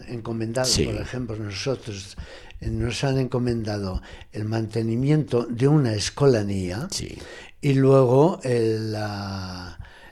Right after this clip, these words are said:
Speaker 1: el, la parte litúrgica de la basílica. Entonces eso nos lleva bastante tiempo. El tiempo restante lo empleamos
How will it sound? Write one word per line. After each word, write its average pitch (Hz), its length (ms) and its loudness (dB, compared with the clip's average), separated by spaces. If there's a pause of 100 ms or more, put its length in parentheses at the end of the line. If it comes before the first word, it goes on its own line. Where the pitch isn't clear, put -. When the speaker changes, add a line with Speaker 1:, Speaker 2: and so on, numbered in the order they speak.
(160)
Speaker 1:
el, 92 840 -8
la 98 180 -6
parte 143 320 0
litúrgica 127 1040 2
de 117 180 -2
la 104 120 -4
basílica. 101 720 -4 (360)
Entonces 147 280 0
eso 131 120 -2
nos 113 240 -2
lleva 143 300 4
bastante 110 580 -2
tiempo. 92 600 -4 (540)
El 127 180 0
tiempo 156 300 2
restante 143 760 2
lo 123 380 2
empleamos 117 960 0